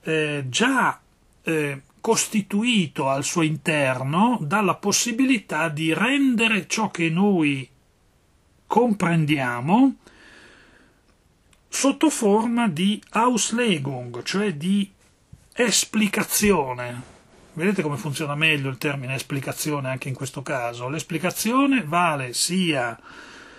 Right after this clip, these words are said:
ehm, per la comprensione, sia naturalmente per la lettura.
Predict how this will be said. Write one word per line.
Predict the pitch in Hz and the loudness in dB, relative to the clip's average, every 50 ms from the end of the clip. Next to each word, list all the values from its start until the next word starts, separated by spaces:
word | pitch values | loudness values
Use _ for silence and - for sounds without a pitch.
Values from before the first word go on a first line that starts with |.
| - - - _ _ _ | -20 -20 -20 _ _ _
ehm, | - 165 165 160 156 156 151 147 147 143 143 139 135 135 131 131 131 127 - _ _ | -6 -4 -2 -2 -2 -4 -4 -6 -6 -6 -6 -6 -6 -6 -6 -8 -8 -12 -16 _ _
per | - 196 196 185 165 147 139 135 - 139 127 123 120 120 - - | 0 2 2 2 2 2 0 -4 -6 -4 -4 -4 -6 -8 -8 -4
la | - 147 160 151 | 0 0 0 0
comprensione, | - - 160 160 147 156 156 156 151 139 - - 156 160 156 151 151 143 151 151 170 214 262 285 269 - - | -2 -4 -4 -4 -4 -2 -2 -2 -2 -2 -2 0 2 2 2 4 4 2 2 2 4 4 4 2 0 -2 -6
sia | _ - - - - 208 214 180 160 143 135 | _ -8 -4 -2 0 2 2 2 2 0 -4
naturalmente | 131 147 170 175 170 - 202 240 277 254 202 160 147 151 165 170 - - 294 | -4 -4 -4 -4 -2 0 0 0 2 2 2 0 0 -2 -4 -4 -4 -4 -6
per | - - - 196 - - 208 190 | -6 -4 -4 -2 0 0 0 -2
la | 175 175 196 226 220 - - | 0 0 0 0 0 -2 -4
lettura. | - 170 202 208 202 - - 294 285 254 196 156 147 131 120 110 - | 0 0 0 0 0 0 2 2 4 4 4 2 2 0 -4 -6 -10